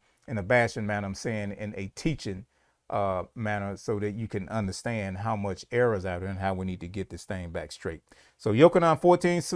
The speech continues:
twenty-six, he said, "But what the advocate, one who stands instead, the what? Holy Spirit, whom the Father will send in my authority." Please scratch out name and put authority.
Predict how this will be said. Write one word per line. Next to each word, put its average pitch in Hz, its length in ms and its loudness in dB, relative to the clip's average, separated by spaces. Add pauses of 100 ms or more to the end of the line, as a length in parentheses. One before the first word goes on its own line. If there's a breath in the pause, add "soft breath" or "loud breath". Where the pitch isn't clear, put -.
twenty-six, 175 400 2
he 143 80 4
said, 135 220 4
"But 131 100 8
what 135 260 8
the 190 180 6
advocate, 190 680 10 (460)
one 110 340 0
who 139 100 4
stands 160 680 0 (340)
instead, 147 680 4 (520)
the 117 260 4
what? 123 440 8
Holy 139 340 6
Spirit, 180 640 8 (460)
whom 143 340 2
the 151 120 8
Father 170 920 10
will 123 340 6
send 120 600 0 (300)
in 117 280 2
my 160 360 8
authority." 175 800 10
Please 190 260 2
scratch 160 300 2
out 143 160 4
name 131 220 0
and 107 100 -4
put 123 160 0
authority. 85 400 -2